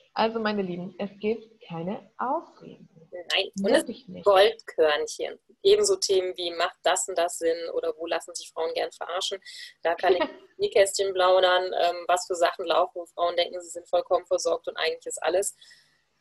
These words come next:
Speaker 2: <clears throat> vom Finanzberater, hier ist mal das R wichtig, <laughs> geplant und ob bewusst oder unterbewusst, ist es völlig egal, das ist dann an der Frau vorbeigeplant. Da plaudern wir auch drüber, dass man da mal selber
Speaker 1: Ja.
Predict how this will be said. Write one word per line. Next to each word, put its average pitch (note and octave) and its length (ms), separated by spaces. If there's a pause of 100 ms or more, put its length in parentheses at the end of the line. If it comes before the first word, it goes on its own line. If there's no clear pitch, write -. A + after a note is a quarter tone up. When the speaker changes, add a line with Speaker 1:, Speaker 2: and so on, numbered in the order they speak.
(240)
Speaker 2:
<clears throat> B3 680
vom G#3+ 200
Finanzberater, G3 1200
hier A#3+ 200
ist A3+ 120
mal G3 120
das F#3+ 220
R F3+ 300
wichtig, D4 500
<laughs> F4+ 920
geplant B3+ 840
und A3+ 360
ob A#3 280
bewusst G#3+ 400
oder A3 180
unterbewusst, A3 520
ist F#3 120
es - 120
völlig G3 260
egal, F3 280
das F#3+ 140
ist - 140
dann E3+ 100
an E3+ 100
der E3 100
Frau E3+ 200
vorbeigeplant. D#3+ 720 (460)
Da D#3 140
plaudern D#3 400
wir D3+ 120
auch - 200
drüber, - 260 (140)
dass - 160
man D#3+ 120
da D#3+ 100
mal D#3+ 140
selber E3 240
Speaker 1:
Ja. - 120